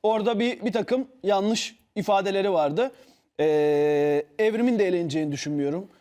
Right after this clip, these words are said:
Ee, Evrim'in, e, iki bin yirmiden gelen, e, bir hikayesi var. Orada yarışmanın içerisinde, o, arkadaşlar, asıl mesele şu. Yarışmacılar arasında ilişkiler var, hikayeler var.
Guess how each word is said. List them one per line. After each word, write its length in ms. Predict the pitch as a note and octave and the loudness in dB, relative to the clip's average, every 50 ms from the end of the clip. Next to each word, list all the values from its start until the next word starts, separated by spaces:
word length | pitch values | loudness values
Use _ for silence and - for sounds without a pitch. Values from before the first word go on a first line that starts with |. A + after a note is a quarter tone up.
| _ _ _ - | _ _ _ -2
Ee, 60 | C#3+ | 0
Evrim'in, 800 | D#3 D#3 D#3 D3 - D#3+ F3 F3 E3+ E3+ F3 F#3 F#3 F#3 F#3 - _ _ _ _ _ _ _ _ _ - - | 0 0 0 0 -2 -2 -2 -2 -2 -2 -2 -2 -2 -4 -6 -12 _ _ _ _ _ _ _ _ _ -6 -4
e, 260 | D#3 D3+ D3 D3+ D3+ | -2 0 0 0 0
iki 240 | D3 C#3 - G3+ E3+ | -2 -4 -6 -4 -4
bin 100 | F#3 F3+ | -2 -2
yirmiden 360 | E3+ E3+ E3 E3 D#3+ E3+ E3+ | -2 -2 -2 -2 -2 -2 -2
gelen, 380 | E3 D#3 D#3 D#3 D#3 D#3+ E3 - _ _ _ - | 0 0 0 0 -2 -2 -4 -12 _ _ _ -4
e, 320 | C#3 C#3+ C#3+ C3+ C3 C3+ | -2 -2 0 -2 -2 -2
bir 220 | D3 D3 D3+ C3+ - _ _ _ _ _ _ _ _ _ _ _ _ _ - G#3 | -2 -2 -2 -4 -10 _ _ _ _ _ _ _ _ _ _ _ _ _ -8 -8
hikayesi 500 | G3 - B3 A#3+ A3 G#3+ G3+ - G#3+ E3 | -6 -2 0 2 2 0 0 -2 -2 0
var. 100 | C#3+ C#3 | 0 0
Orada 360 | E3+ G#3+ G#3+ G#3 C#4 C4 - - | 0 0 0 0 0 -2 0 0
yarışmanın 440 | G3+ G#3+ A3+ A3 - G#3 C4+ D4+ | 0 0 0 0 0 0 0 0
içerisinde, 540 | B3 - B3 A#3+ G#3 - A3 A3+ A3 C#4 D4 - - | 0 0 0 -2 -2 -2 -2 0 2 2 2 2 -2
o, 80 | G#3 - - - - _ - | -8 -6 -8 -10 -10 _ -2
arkadaşlar, 520 | - G#3 G3 F3 A3 E3 - - B2+ A2+ - - - | -2 -2 0 0 -2 -2 -2 -4 -8 -8 -8 -4 -4
asıl 220 | A3 A3 - B3 | -4 -4 -2 -2
mesele 300 | A#3+ G#3 - G3 G3 G3 | -4 -2 -2 0 -2 -2
şu. 220 | - - C#3+ A#2 - - _ _ _ _ _ _ _ _ _ _ _ _ _ _ _ _ _ _ _ - | -2 -2 -6 -6 -6 -10 _ _ _ _ _ _ _ _ _ _ _ _ _ _ _ _ _ _ _ -4
Yarışmacılar 640 | - C3+ G#3 C4 C4+ - A#3+ C4+ B3+ A3 C#4+ D4 C4+ | 0 2 2 2 2 0 0 0 0 2 2 2 2
arasında 600 | B3 A3+ - - G#3 A3 A3+ C4 C4+ B3+ - - - - | 2 0 0 -2 -2 0 2 2 0 -2 -4 -8 -6 -2
ilişkiler 460 | G#3 G3 G3+ - - - G3+ A3 A3 | -2 0 0 -2 -2 -2 0 2 2
var, 160 | G3 G#3 G#3+ | 2 2 0
hikayeler 460 | G#3 D#3+ - F#3 E3+ E3+ E3 E3+ D#3+ D3+ | -2 -2 -2 -2 0 0 2 0 0 0
var. 200 | B2+ A2 G2+ | -2 -6 -8